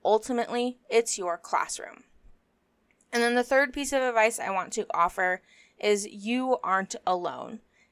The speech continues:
And I'm sure you've heard this before, but you aren't alone. You are surrounded by other teachers, whether it's in your school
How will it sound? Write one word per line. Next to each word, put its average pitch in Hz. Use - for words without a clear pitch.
And 247
I'm 269
sure 330
you've 330
heard 294
this 277
before, 165
but 190
you 226
aren't 190
alone. 180
You 240
are 233
surrounded 220
by 208
other 196
teachers, 220
whether 196
it's 196
in 254
your 247
school 233